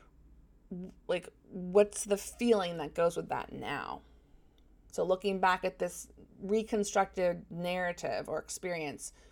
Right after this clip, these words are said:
how do you feel about it now? It's kind of what we're asking. So we're bringing it to now. We're naming the emotion that goes with it now. And it's really kind of a way for me to have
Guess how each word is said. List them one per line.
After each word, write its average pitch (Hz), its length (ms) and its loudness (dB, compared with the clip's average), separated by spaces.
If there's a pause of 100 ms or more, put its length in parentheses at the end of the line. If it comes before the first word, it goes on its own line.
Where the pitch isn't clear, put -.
(140)
how 175 160 -2
do 180 80 0
you 233 100 2
feel 403 220 2
about 175 240 2
it - 80 -8
now? 113 380 -8
It's - 120 -10
kind 254 180 2
of 208 100 4
what 190 160 4
we're 175 160 0
asking. 170 480 -2
So 175 80 -8
we're 175 100 2
bringing 233 400 4
it 220 140 0
to 208 100 0
now. 180 460 0 (540)
We're 185 300 4 (180)
naming 208 320 8
the 208 120 4
emotion 185 380 0
that 180 140 -4
goes 175 160 2
with 180 100 -2
it - 80 -2
now. 175 240 -2
And 170 80 -2
it's - 120 -10
really 294 240 2
kind 269 200 0
of 214 80 2
a 202 60 8
way 196 220 6
for 190 120 -6
me 180 160 -2
to 180 80 -2
have 180 320 0